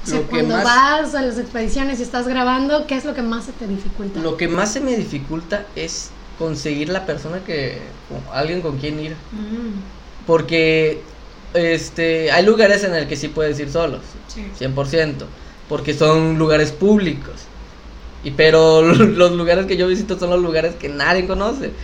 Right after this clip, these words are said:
Speaker 2: Entonces, ese es el problema. Entonces, mi, lo que más se me dificulta es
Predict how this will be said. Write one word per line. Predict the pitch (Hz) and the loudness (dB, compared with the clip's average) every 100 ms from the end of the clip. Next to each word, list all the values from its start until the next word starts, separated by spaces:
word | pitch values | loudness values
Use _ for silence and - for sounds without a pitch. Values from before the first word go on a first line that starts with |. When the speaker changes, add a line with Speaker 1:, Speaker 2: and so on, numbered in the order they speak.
| - | -14
Speaker 2:
Entonces, | - 165 165 180 | -4 -2 -2 -2
ese | 170 165 | -2 0
es | 175 | -2
el | 160 | -2
problema. | 160 143 151 170 175 - - - - - | -2 0 2 0 -2 -8 -12 -14 -16 -12
Entonces, | 143 151 170 | -4 2 4
mi, | 180 175 170 | 4 4 6
lo | 165 | 4
que | 170 | 4
más | 180 | 2
se | 220 | 4
me | |
dificulta | 196 170 175 175 196 - | 2 2 0 2 2 4
es | 180 190 202 202 | 2 2 0 -6